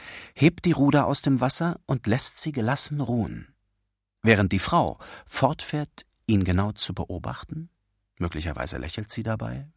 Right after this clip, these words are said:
lächeln sie beide, sprechen sie miteinander. Und alle zwei das Rufen vom Ufer her so wenig hören, wie den immer lauter werdenden Donner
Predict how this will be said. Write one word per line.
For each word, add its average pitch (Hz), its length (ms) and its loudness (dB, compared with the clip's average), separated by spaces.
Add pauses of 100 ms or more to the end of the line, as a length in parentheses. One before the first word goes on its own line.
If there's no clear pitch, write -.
lächeln - 280 -12
sie - 100 -10
beide, 104 420 -10 (320)
sprechen 113 380 -4
sie 120 100 -2
miteinander. 123 600 -6 (1300)
Und 131 240 6
alle 170 160 6
zwei 147 340 4
das 147 320 2
Rufen 131 300 2
vom 127 280 0
Ufer 123 320 2
her 120 280 2
so 123 300 4
wenig 123 380 4
hören, 120 400 0 (520)
wie 110 100 4
den 101 160 6
immer 127 300 2
lauter 110 420 2
werdenden 101 460 0
Donner 101 360 2